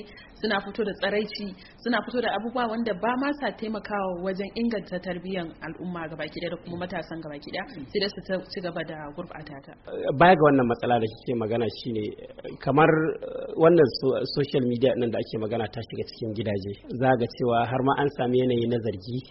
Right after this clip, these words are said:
Speaker 2: a tsakanin ma'aurata, misali, lokacin da mata suke ganin cewa lokacin su ne. Mazajensu suna tafiya da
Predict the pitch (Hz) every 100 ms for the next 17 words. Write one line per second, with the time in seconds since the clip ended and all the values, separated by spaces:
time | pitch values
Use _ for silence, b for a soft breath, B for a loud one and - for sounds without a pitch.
0 | B _ 135 - 113 135 127 131 131 131
1 | 131 139 151 131 117 107 - 110 107 -
2 | 110 - 120 113 101 - 135 127 160 185
3 | 175 - 156 147 123 117 123 135 - 139
4 | - - 123 101 127 127 127 - 120 113
5 | 120 123 - - 117 - 98 95 - -
6 | _ _ _ 123 123 123 120 117 123 -
7 | 139 123 120 98 135 120 107